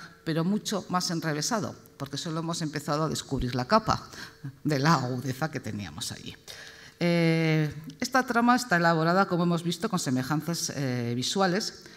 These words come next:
y la urdimbre, eh, son materiales de tipo emblemático.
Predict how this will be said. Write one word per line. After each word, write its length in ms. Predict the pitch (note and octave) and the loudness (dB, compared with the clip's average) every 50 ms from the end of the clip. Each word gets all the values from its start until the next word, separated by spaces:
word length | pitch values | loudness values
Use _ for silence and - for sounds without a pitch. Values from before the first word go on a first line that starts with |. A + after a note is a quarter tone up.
| - - - _ | -20 -20 -6 _
y 100 | C#4 C#4 | 0 2
la 180 | C4+ C4 B3 | 4 4 4
urdimbre, 640 | A#3 A3 - F#3 G3+ B3 A#3+ A#3 A3 A3 A3+ A#3 A3+ - - - - - - - - | 4 2 2 2 2 4 4 4 4 2 0 -2 -4 -8 -14 -16 -18 -18 -18 -4 0
eh, 420 | E3 D#3+ D#3 D3+ C#3+ C3+ C3+ C3 A#2+ A#2+ B2+ B2 A#2+ B2 - - - - - - B2+ B2 | 2 2 4 4 4 2 2 2 2 2 2 2 0 0 -2 -4 -4 -4 -2 -2 -2 -2
son 200 | - A3 A3 A3+ | 0 4 6 6
materiales 560 | A3 G3 - E3 D#3 D3 F3 E3+ E3+ F3+ E3+ | 6 6 4 2 0 2 2 2 2 0 0
de 100 | D#3+ C#3 | -2 -2
tipo 280 | - D#3 C#3 - E3 | -2 -4 -2 0 0
emblemático. 720 | D#3 D3 B2 B2+ A#2+ A#2 B2 A2 - - - - - - | 0 2 0 0 -2 -2 -4 -6 -8 -10 -12 -14 -14 -16